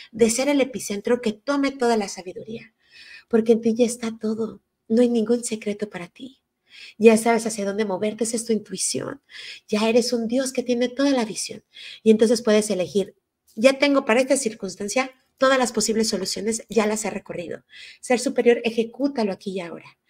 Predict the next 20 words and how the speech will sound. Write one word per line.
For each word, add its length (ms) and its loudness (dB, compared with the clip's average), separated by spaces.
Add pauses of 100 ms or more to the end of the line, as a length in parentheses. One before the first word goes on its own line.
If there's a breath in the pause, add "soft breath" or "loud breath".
(240 loud breath)
Ejecuta 540 4
el 100 4
mayor 420 8
y 120 4
más 440 2
alto 260 0
bien, 220 -4 (300 loud breath)
la 180 2
mayor 440 4
y 100 0
más 300 -2
alta 400 -2
posibilidad 600 -4
de 120 0
este 220 -8
recorrido, 560 -16 (560)
¿ok? 220 -6 (680)
Porque 280 -2
somos 420 -4
atemporales. 1200 -8